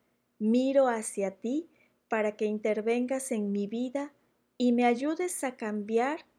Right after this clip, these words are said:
mis situaciones. Dios, acércate a mí y envía tu ayuda. En el precioso nombre de tu Hijo Jesús. Amén.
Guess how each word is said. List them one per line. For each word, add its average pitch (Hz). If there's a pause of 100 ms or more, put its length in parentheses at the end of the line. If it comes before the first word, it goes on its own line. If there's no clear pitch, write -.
(180)
mis 214
situaciones. 185 (680)
Dios, 254 (400)
acércate 240
a 185
mí 180 (600)
y 254
envía 262
tu 214
ayuda. 185 (640)
En 220
el 208
precioso 240
nombre 214
de 190
tu 190
Hijo 190
Jesús. - (800)
Amén. 180